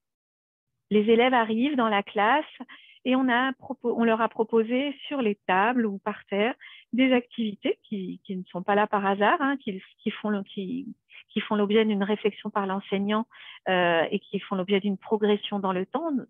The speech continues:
Si on donne la même chose tout au long de l'année, les enfants, euh, finiront par faire n'importe quoi en classe.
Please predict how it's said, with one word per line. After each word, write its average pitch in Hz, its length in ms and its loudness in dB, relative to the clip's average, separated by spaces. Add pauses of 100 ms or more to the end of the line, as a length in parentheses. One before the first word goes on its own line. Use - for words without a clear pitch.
(140)
Si - 80 -10
on 175 80 -8
donne 185 200 -2
la 180 100 2
même 202 160 -2
chose 233 260 -2
tout - 160 -10
au 214 60 4
long 214 140 -2
de 208 80 2
l'année, 214 360 2 (400)
les 185 140 -4
enfants, 202 400 0
euh, 175 160 2
finiront 185 380 -8
par 190 220 -2
faire 202 120 -10
n'importe 190 400 -6
quoi - 180 -6
en 190 80 -4
classe. 262 260 0